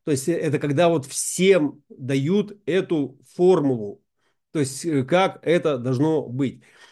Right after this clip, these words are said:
И вот эта эмоциональная зависимость, ну вот корни ее лежат в сорок девятых воротах, в этом синтезе, э, в это-, в этом эмоционально-территориальном комплексе, где мы, где нам, как бы, да, объясняют, да, сорок четыре девять, э, это же, э,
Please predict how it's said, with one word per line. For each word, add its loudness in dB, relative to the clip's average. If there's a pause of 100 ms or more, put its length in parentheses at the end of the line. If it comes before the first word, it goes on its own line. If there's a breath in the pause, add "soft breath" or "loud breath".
(120)
И 2
вот 2
эта 2
эмоциональная 0
зависимость, -4
ну 6
вот -2
корни 0
ее -4
лежат -6
в -20
сорок -4
девятых -4
воротах, -10
в -8
этом -2
синтезе, -4 (540 soft breath)
э, 2
в 2
это-, 2
в 0
этом 2
эмоционально-территориальном 0
комплексе, -6
где -2
мы, 2 (240 soft breath)
где 0
нам, 0 (180)
как -12
бы, -8
да, 0
объясняют, 0
да, -6
сорок -10
четыре -4
девять, 0 (440 soft breath)
э, -4
это 0
же, 0
э, -8